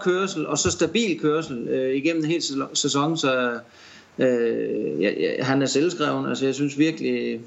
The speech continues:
jeg synes virkelig, han har, har steppet det op på en eller anden måde, selvom han har steppet ned, og man kan sige, det er for V M med den, den internationale scene sydpå, men, men jeg synes, at han, øh, han gør det virkelig godt, så det, det var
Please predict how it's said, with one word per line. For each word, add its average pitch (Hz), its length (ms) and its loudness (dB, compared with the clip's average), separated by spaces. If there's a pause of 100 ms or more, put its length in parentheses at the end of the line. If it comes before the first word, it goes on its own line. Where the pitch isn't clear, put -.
(160)
jeg 156 140 2
synes 160 260 -4
virkelig, 202 340 2
han 135 200 -4
har, 123 560 -4 (220)
har 131 80 0
steppet 143 380 0
det 143 100 4
op - 360 -4 (240)
på 156 100 2
en 156 60 4
eller 151 120 -2
anden 147 140 -2
måde, 156 240 2
selvom 160 320 -2
han 127 140 -4
har 135 80 -2
steppet 139 380 0
ned, 156 220 4
og 131 80 -2
man 127 140 -4
kan 127 80 -4
sige, 165 220 2
det 156 80 2
er 151 40 0
for 143 120 -4
V 151 320 2
M 147 100 -2
med 139 100 -2
den, 131 300 -2 (540)
den 160 160 4
internationale 170 680 0
scene 170 440 0
sydpå, 160 640 0 (380)
men, 151 260 0
men 151 160 0
jeg 143 100 0
synes, 165 260 0
at 139 140 0
han, 135 300 0
øh, 127 200 0
han 131 140 -4
gør 139 120 4
det 139 140 2
virkelig 143 300 0
godt, 127 200 -2
så 131 160 0
det, 147 240 4
det 156 100 2
var 135 340 0